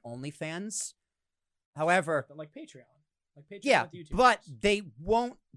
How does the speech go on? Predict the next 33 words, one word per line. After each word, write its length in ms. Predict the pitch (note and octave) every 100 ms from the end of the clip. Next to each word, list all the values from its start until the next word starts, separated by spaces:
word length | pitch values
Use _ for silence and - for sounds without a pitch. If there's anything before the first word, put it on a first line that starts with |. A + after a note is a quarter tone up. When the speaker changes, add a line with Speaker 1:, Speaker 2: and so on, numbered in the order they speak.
| _
Speaker 1:
do 260 | - G3+ F#3
nudes. 800 | D#3+ F#3+ G#3+ A2+ - - - - _ _ _ _ _ -
They'll 120 | D#3
just 300 | C#3+ F#3 -
do, 100 | F#3+
like, 220 | F3 D#3
lingerie 680 | D#3 D#3 D#3+ D#3 D#3 D3 D3
or 200 | C3+ B2 _ _ _
whatever, 420 | B2+ D3+ D#3+ D#3 C3
what 120 | D3+
have 280 | D#3 D#3 G#2+
you. 220 | F#2+ F2 _ _ _ _ _ _ _ _ _ _ _ - B2+
But 180 | F3+ -
they 180 | B3+ A4
make 140 | D4+ F#3+
a 40 |
lot 200 | F3+ C#3
of 60 | B2+
money 400 | A#2+ F#2 F2+ - -
as 220 | C#3+ C#3+
well 320 | G#3 C4 C#3
because 260 | - - D#3+
they're, 140 | G3
like, 160 | G#3+ C#3
they're 120 | G3
celebrities. 760 | - F#3 B3+ D3 F#2+ F#2+ - - -
Speaker 2:
Well, 120 | G3+
that's, 200 | A#3+ -
like, 120 | C4
the 80 | A3+
cosplaying 640 | - D#4 - G#3+ E3 D3
side 220 | D#3+ C#3+
of, 160 | C3+ B2+